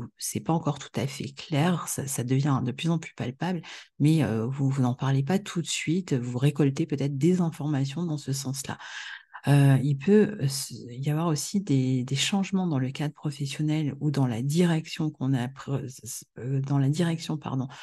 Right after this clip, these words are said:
euh, de, de la, l'entreprise dans laquelle vous travaillez. Euh, par exemple, euh, un changement, euh, de patron, un changement de manager, un, un changement en tout cas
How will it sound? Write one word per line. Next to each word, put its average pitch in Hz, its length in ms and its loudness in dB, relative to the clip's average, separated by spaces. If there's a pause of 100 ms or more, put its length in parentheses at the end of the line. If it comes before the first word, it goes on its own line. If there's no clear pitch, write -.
(180)
euh, - 60 -6
de, 117 420 -2
de 104 600 0
la, 127 260 4
l'entreprise 165 720 2
dans 120 100 0
laquelle 135 320 0
vous 135 100 -2
travaillez. 135 560 0 (440)
Euh, 117 120 -2
par 120 220 -2
exemple, 151 640 0
euh, 127 240 0 (320)
un 131 160 0
changement, 139 720 2
euh, 117 80 4
de 123 120 2
patron, 151 600 0
un 143 100 2
changement 139 380 0
de 143 60 4
manager, 147 760 0
un, 131 220 -2
un 151 120 -2
changement 185 600 0
en 143 60 0
tout - 180 -14
cas 151 320 -4